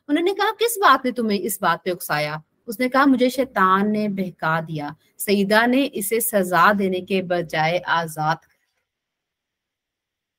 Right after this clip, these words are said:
झूठ नहीं बोला उसने, ये नहीं कहा, "मुझे ये हो गया, वो हो गया।" उन्होंने कहा, "शैतान ने बहका दिया।" और उन्होंने कितना जबरदस्त काम किया, उन्होंने उन्हें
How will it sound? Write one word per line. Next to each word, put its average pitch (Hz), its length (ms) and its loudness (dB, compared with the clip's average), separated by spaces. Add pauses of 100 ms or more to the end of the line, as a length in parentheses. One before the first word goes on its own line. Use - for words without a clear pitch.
(100)
झूठ 254 180 0
नहीं 330 120 0
बोला 190 280 2
उसने, 254 200 -2
ये 269 100 4
नहीं 302 100 2
कहा, 277 100 2
"मुझे 226 300 0
ये 220 260 0
हो 214 180 0
गया, 202 180 0
वो 202 140 0
हो 185 100 0
गया।" 190 120 -4
उन्होंने 254 200 -2
कहा, 294 100 0
"शैतान 247 400 2
ने 285 100 2
बहका 196 360 2
दिया।" 180 280 0 (260)
और 208 120 -2
उन्होंने 247 280 2
कितना 254 440 0
जबरदस्त 196 500 0
काम 196 220 0
किया, 202 160 -4
उन्होंने 196 320 2
उन्हें 208 280 -6